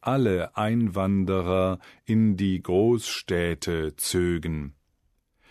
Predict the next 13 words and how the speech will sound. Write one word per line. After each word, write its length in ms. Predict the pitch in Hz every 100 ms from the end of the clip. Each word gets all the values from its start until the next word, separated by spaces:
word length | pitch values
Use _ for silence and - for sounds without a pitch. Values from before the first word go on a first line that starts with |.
| - - -
Innenminister 1080 | 147 156 147 123 120 117 - - 107 104 90
de 200 | 95 95
Maizière 840 | 92 85 71 90 90 98 113 117 _ -
will 280 | 101 107 104
Flüchtlingen 1300 | - 117 117 - - - 120 123 123 131 135 135 - - -
einen 600 | 104 107 107 107 98 90
dauerhaften 1080 | 101 131 131 110 98 113 - - 113 104
Aufenthalt 1200 | - 107 117 - - 92 85 - 85 90 98 104
verwehren, 1120 | - - 98 87 104 131 110 87 90 95 87 _ - - _ -
wenn 380 | 104 120 120
sie 540 | 104 95 104 104 101 92
Deutschkurse 1400 | 104 113 120 - - - 110 107 104 95 104 101 95 95
verweigern 1200 | - 92 85 87 90 113 117 127 127 127 123